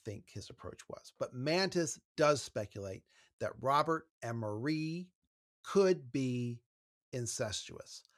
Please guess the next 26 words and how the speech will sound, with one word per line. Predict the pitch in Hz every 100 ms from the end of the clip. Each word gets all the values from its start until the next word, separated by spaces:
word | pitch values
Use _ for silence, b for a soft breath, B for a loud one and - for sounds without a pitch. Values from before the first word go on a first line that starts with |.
| b b -
a | 107
theme | - 175 165 160 151
that | 127 -
carries | 151 151 147
on | 143 139 135 139 127
to | 127
Severian | - 117 127 165
himself. | 254 233 262 202 220 - B B -
Uh, | 139 135 -
maybe | 139 139 160
that's | 160 156
the | 160
original | 156 156 160 151
reason | 160 151 160
they | 151 151 156 160 - _
left | 135 151 - _ -
Paris | 143 147 151 123 123
or | 131
London | 131 139 113 92 -
or | 107
wherever. | 101 98 95 - - _ _ _ _ _ _ _ -
And | 139 135 127 _ -
Tony | 190 196 196 180 185 - -
Ellis | 208 180 143
speculated | - 151 127 131 123 127
that, | 123 120